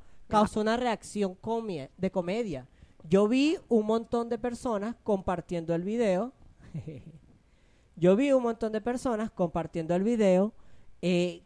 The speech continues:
que lo hacían en modo de, de risa, de gracia, que le-, que les parecía gracioso el video. Entonces,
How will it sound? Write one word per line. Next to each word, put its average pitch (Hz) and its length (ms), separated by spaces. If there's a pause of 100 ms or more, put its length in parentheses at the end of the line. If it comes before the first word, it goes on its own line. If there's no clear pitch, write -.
que 202 120
lo 202 80
hacían 202 360
en 226 100
modo 196 300
de, 196 220
de 175 160
risa, 190 480
de 160 120
gracia, 233 340
que 185 160
le-, 196 180
que 190 100
les 185 100
parecía 196 340
gracioso 254 520
el 175 80
video. 139 380 (640)
Entonces, 214 580